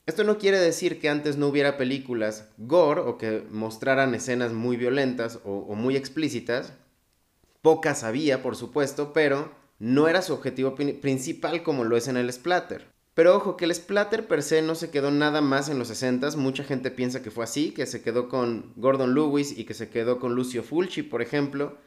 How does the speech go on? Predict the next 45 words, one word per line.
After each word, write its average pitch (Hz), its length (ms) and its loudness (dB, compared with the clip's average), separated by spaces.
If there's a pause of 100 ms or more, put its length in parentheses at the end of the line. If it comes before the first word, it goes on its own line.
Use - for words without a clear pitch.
(420)
La - 100 -6
realidad 160 340 6
es 214 120 4
que 190 100 -2
todavía 180 460 4
siguió 147 420 0
hasta 151 220 -2
los 120 180 0
noventas 156 640 2
con 123 180 -4
películas 127 440 0
como 110 260 -4
Brain 143 300 2
Dead 139 220 4
de 120 180 0
Peter 123 320 -4
Jackson, 127 400 -2
que 120 80 -6
todos 120 320 -4
la 95 100 -6
conocemos. 123 600 -4 (260)
Incluso 180 320 -2
hasta 269 340 -6
hoy 185 220 2
en 175 160 -2
día 160 220 2
con 143 160 0
Psycho 143 480 -2
Gorman, 165 480 -2
que 160 100 -8
se 143 100 -8
acaba 143 280 0
de 139 80 -2
estrenar 123 400 -2
este 127 200 -4
año, 127 220 -2
en 117 380 -4
dos 107 160 -8
mil 123 420 0
veintiuno, 113 480 -2
en 135 80 0
febrero 123 440 0
de 123 60 0
este 123 180 -2
año. 147 280 0